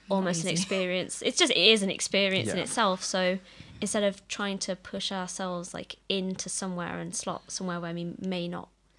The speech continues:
Speaker 1: entirely
Speaker 3: Mm.
Speaker 1: belong, let's make our own space and
Speaker 3: Yeah.
Speaker 1: invite other people into that space
Speaker 3: Definitely.
Speaker 1: by creating, like, e-, exhibitions, or we're doing these open call newsletters,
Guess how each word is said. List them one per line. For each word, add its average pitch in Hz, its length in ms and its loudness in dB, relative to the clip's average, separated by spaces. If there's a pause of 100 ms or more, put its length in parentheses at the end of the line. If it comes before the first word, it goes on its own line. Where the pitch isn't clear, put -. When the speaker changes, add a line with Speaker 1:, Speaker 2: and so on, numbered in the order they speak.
(120)
Speaker 1:
entirely 170 500 -4
Speaker 3:
Mm. 127 260 -14
Speaker 1:
belong, 196 500 -4 (440)
let's - 260 -4
make 170 240 -8
our 170 200 -10
own 185 240 -4
space 156 400 -10
and - 140 -8
Speaker 3:
Yeah. - 80 -2
Speaker 1:
invite - 320 -6
other 170 140 -8
people - 440 -12
into 185 340 -10
that - 180 -18
space - 380 -12
Speaker 3:
Definitely. 151 380 -4
Speaker 1:
by 101 60 -4
creating, 165 640 -8 (520)
like, 170 200 -10 (140)
e-, - 160 -12
exhibitions, 240 840 0
or 175 160 0
we're 175 80 -4
doing 170 260 -6
these 170 200 -8
open 165 320 -10
call 202 260 -8
newsletters, 220 760 -6